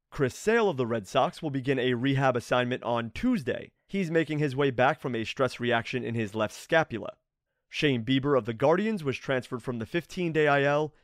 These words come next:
to the sixty-day I L on Monday. He's out with right elbow inflammation. Hunter Greene of the Reds threw a side session on Tuesday as part of a core stability program. Cincinnati manager David Bell said Greene has one more level to achieve in the program.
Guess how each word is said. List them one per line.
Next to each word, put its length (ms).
to 80
the 140
sixty-day 580
I 160
L 180
on 280
Monday. 480
He's 260
out 180
with 160
right 340
elbow 360
inflammation. 800
Hunter 300
Greene 280
of 80
the 100
Reds 360
threw 240
a 160
side 360
session 360
on 180
Tuesday 500
as 200
part 260
of 140
a 120
core 320
stability 500
program. 600
Cincinnati 600
manager 400
David 400
Bell 260
said 260
Greene 300
has 260
one 280
more 260
level 280
to 140
achieve 380
in 60
the 60
program. 640